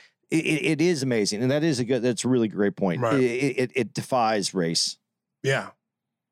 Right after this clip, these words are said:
Speaker 2: Um.
Speaker 1: Hey, uh, bef-, before we go too far, though, because I just
Speaker 2: Uh-huh.
Speaker 1: wanna say this,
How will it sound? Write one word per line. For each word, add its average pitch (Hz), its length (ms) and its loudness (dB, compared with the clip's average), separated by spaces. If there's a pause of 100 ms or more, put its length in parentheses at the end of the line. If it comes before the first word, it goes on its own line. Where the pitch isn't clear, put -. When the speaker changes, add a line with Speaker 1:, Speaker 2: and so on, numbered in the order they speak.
(220)
Speaker 2:
Um. 117 680 -2 (1700)
Speaker 1:
Hey, - 120 -6 (560)
uh, 120 300 0 (840)
bef-, 139 220 -2
before 165 280 0
we 254 120 0
go 147 140 2
too 135 200 -4
far, 110 220 0
though, 98 160 -2
because 92 240 -4
I 104 60 2
just 98 140 -4
Speaker 2:
Uh-huh. 113 60 -4
Speaker 1:
wanna 113 100 -2
say 110 140 0
this, 95 160 -2